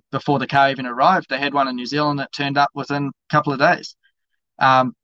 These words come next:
R five stuff's a bit harder to do that sort of stuff. Um, so for us, this was the best way of carrying on doing what we're doing.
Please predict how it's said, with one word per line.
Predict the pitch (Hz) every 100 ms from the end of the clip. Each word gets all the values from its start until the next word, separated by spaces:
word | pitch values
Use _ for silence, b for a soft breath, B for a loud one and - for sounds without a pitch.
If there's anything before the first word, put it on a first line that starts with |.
| _ _ _ _ _ _ 156
R | 143
five | 139 127 -
stuff's | - 123
a | 117
bit | -
harder | 127 123 113
to | 107
do | 123
that | 117 110
sort | 120 120
of |
stuff. | - 120 120 _ _ _
Um, | 117 113 110 120 - b b b b
so | - 139
for | 170 190
us, | 147 160 - - _ _ -
this | 156
was | 165 147
the | - -
best | 139 - - -
way | 131 139 131 123 156 - _
of | 131 127 - _ _ _ -
carrying | 156 151 147
on | 139
doing | 127 139
what | 135
we're | 135
doing. | 131 143 170